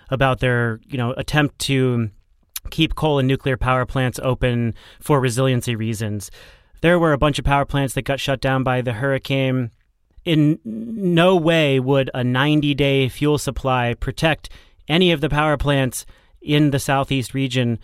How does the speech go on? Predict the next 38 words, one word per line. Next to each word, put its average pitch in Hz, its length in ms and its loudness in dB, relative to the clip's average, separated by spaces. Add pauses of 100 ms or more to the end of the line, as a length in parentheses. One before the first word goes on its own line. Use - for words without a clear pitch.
(160)
from 127 560 0
this 131 220 -4
hurricane. 117 600 -4 (300)
So 139 400 0 (100)
once 139 260 0
again, 156 440 0 (180)
when 127 100 -4
we 127 80 0
look 135 200 -2
at - 80 -2
the - 80 -6
causes 143 540 -4
of 156 80 -4
outages, 127 720 -2 (600)
uh, 123 300 -2 (100)
it 131 140 -2
is 123 140 -2
not 135 380 0
due 135 380 0
to 127 280 -4
the 120 120 -4
lack 127 320 -2
of 120 160 -4
fuel 170 360 -2
supply 117 640 -4
at 123 200 -2
pow-, - 220 -4
power 120 380 -2
plants. - 560 -10 (180)
Um, 117 420 -2 (520)
it's 147 120 -2
just 170 180 2
worth, 175 240 2 (220)
I 175 100 2
know 190 360 4
that 165 180 0
our 156 220 2
audience 160 640 0